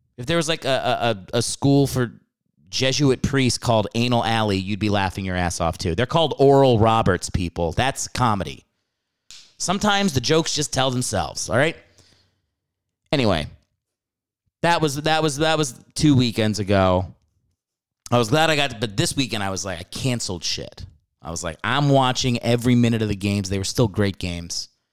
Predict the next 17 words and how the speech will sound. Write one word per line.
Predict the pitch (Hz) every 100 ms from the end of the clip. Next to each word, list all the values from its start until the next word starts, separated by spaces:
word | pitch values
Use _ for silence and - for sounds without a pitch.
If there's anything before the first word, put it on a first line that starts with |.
| _ _ _ _ _
I | -
was | 98
like, | 98
"I'm | 143
not | 151
going | 151
anywhere." | 147 185 98 - _ _ _ _ _ _ _ _ _ _ _ _ _ _ _ -
I | 160
missed | 190 196 185
my | 160
father's | - 165 160 147 123
funeral. | - 180 185 98 - - -
No. | 87
<laughs> | - - - - - - _ - - - - _ - _ _ -
No, | -
I'm | -
kidding. | - -